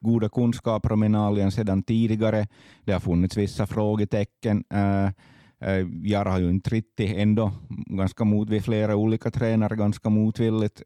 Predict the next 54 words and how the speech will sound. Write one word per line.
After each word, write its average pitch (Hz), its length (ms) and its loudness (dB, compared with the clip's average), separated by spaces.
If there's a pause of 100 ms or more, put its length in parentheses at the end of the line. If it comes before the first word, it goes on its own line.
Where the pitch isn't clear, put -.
in-, 104 440 -2
eller 107 300 0
inte 113 220 2
satsa 120 380 -4
på, 110 200 -2
på 113 180 0
Inalien, 104 520 2
och, 87 240 -4
och 92 120 -4
det 113 100 0
visar 104 340 -2
väl 113 220 0
sig 113 160 0
väl 107 140 2
nog 107 240 2 (260)
mo-, 110 200 -2
mot 117 200 0
V 117 200 2
P 110 120 -2
S, 104 260 -2
åtminstone 107 360 0
den 113 260 2
matchen, 92 420 0
så, 92 240 -4
så 104 160 -4
höll 104 240 2
han 104 140 2
ju 104 120 2
inte 104 180 0
måttet. 92 500 -2
Och, 85 140 -2 (260)
och - 200 -4
det 104 80 2
var 107 100 0
förvisso 117 400 0
ett - 160 -8
tufft 120 300 -2
motstånd, 117 600 2
förmodligen 104 460 2
då 104 60 0
tuffare 107 460 -2
än 101 80 4
man, 101 240 2 (380)
ja, 80 220 -2 (280)
tuffare 104 400 0
än 101 60 4
man 101 160 2
kommer 104 280 -2
till 110 120 -4
ha 120 260 0
i - 20 -2
division 87 460 -2
ett, 78 220 -6
men, 87 180 0